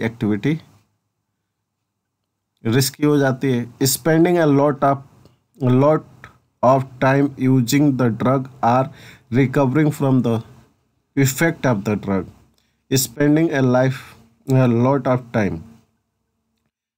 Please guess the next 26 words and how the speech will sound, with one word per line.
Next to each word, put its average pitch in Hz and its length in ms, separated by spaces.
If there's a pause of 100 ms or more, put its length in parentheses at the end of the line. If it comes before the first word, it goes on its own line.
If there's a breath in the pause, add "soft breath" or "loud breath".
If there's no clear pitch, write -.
(300)
बहुत 170 200
ज़्यादा 165 260
टाइम 143 380
हम 135 140
उस 127 180
ड्रग 117 240 (540)
के 120 60
लिए 113 220
देने 107 400
लगते 131 380
हैं, 127 280 (1700 soft breath)
उस 120 140
ड्रग 120 380 (160)
से 117 520
इफेक्ट 120 480
होता 120 320
है, 120 120
हमारा 117 260
टाइम 120 420 (400)
मैनेजमेंट 117 580
भी 127 120
ख़राब 120 320
होता 120 260
है। 127 160 (440 loud breath)
Unsuccessfully 165 960 (180)
stopping 123 500